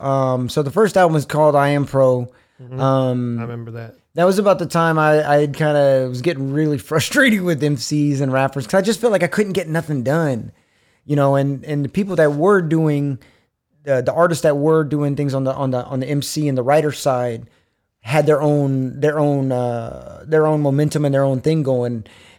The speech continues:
Speaker 1: And being that we're all friends, I respected that. But on my end, the people that I was working with just weren't, they were getting tired.
Speaker 2: Mm-hmm.
Speaker 1: And, and, and I don't work like that. So, so it, out comes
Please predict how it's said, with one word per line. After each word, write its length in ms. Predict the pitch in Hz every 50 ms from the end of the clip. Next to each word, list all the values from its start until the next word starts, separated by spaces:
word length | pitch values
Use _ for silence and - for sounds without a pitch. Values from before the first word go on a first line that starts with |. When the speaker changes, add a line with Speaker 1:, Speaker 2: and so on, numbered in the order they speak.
| _ -
Speaker 1:
And 300 | 139 139 135 131 131 123
being 200 | 127 165 170 160
that 80 | 156 147
we're 140 | 147 147 143
all 120 | 139 135
friends, 540 | 127 - 214 240 226 185 165 151 147 135 143
I 40 | 139
respected 520 | 135 127 113 - - 208 - - 143 131
that. 360 | 117 117 117 120 113 117 113
But 160 | 123 139 131 135
on 120 | 131 131
my 240 | 143 175 220 233 185
end, 200 | 160 151 147 143
the 40 | 131
people 260 | - 160 147 135 139
that 140 | 131 135 131
I 100 | 147 170
was 140 | 170 139 127
working 240 | 143 139 127 131 135
with 120 | 131 123
just 180 | 139 131 107 117
weren't, 520 | 135 147 156 139 127 131 123 123 110 - _ _ _ _ _ 156 151 139 _ _ _ _ _ 147
they 100 | 139 151
were 60 | 147
getting 240 | 143 165 175 143 120
tired. 480 | - - 107 127 135 117 104 98 - - _ _ _ _ -
Speaker 2:
Mm-hmm. 120 | 127 120
Speaker 1:
And, 120 | 123 139 143
and, 560 | 160 143 139 135 131 127 131 127 - - -
and 260 | 160 151 139 139 131 87 - _ _ -
I 100 | 143 143
don't 220 | 156 156 139 107 160 - 123
work 280 | 123 135 143 143 - 120
like 140 | 113 107
that. 180 | - 101 98 -
So, 320 | - 135 131 127 123 113 - - - - - - - - _ _ _ _ _ _
so 420 | - - 156 151 147 143 147 156 -
it, 180 | 185 175 185
out 240 | 180 143 160 160 -
comes 240 | - 165 151 143